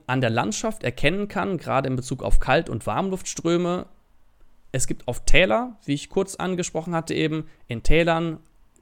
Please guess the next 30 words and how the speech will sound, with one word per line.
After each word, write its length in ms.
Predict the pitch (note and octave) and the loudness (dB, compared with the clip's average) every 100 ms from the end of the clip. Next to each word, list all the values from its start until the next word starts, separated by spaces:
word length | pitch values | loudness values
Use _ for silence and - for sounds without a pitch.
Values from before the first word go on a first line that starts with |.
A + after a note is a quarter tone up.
| _ _ _ - - | _ _ _ -20 -10
sammelt 360 | B2+ C3 D3+ | -4 -2 -2
sich 220 | D3 B2 - | -4 -8 -4
gerne 280 | A#2+ A2+ | -4 -4
kalte 280 | - A#2 A2 | -4 -4 -4
Luft. 360 | A#2+ A#2 - - | -4 -2 -2 -2
Da 80 | A#2 | -4
hatten 300 | - C3+ A#2+ | -4 -4 -2
wir, 400 | A#2+ A#2+ A#2 - | 0 0 -2 -8
äh, 320 | B2 B2+ B2 A#2 | -8 -6 -6 -8
Franz, 340 | - B2+ C3 | -8 -6 -6
auch 160 | - B2+ | -4 -2
selber 320 | - D3 F#3 | 0 2 2
schon 200 | G3 G3 | 0 -4
einmal 340 | F3+ F3 E3+ E3 | -4 -4 -4 -4
ein 120 | C#3+ | -2
Erlebnis 380 | C3 D3 D#3+ - | -4 -4 -8 -8
mit 100 | - | -6
gehabt. 320 | D3 - - | -6 -6 -10
Ich 80 | B2 | -6
glaub, 120 | A#2+ | -2
das 100 | A2+ | -2
hatten 140 | - | -2
wir 60 | B2 | -2
schon 120 | D3+ | -2
mal 100 | D3 | -2
im 60 | C#3+ | -2
Podcast 320 | D#3 D#3+ - | -4 -4 -8
erzählt, 340 | C#3+ D#3 D3+ | -4 -4 -4
nicht 120 | A#2 | -6
wahr? 260 | B2+ D#3 | -6 -6